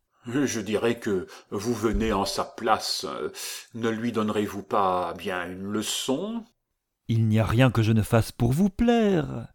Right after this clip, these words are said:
Speaker 2: Mais prenez garde que toutes ces histoires de maîtres supposés sont de vieille finesse,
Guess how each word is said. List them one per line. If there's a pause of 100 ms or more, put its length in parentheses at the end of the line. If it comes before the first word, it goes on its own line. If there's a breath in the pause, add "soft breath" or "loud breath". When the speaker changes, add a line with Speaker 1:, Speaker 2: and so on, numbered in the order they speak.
(580)
Speaker 2:
Mais
prenez
garde
que
toutes
ces
histoires
de
maîtres
supposés
sont
de
vieille
finesse,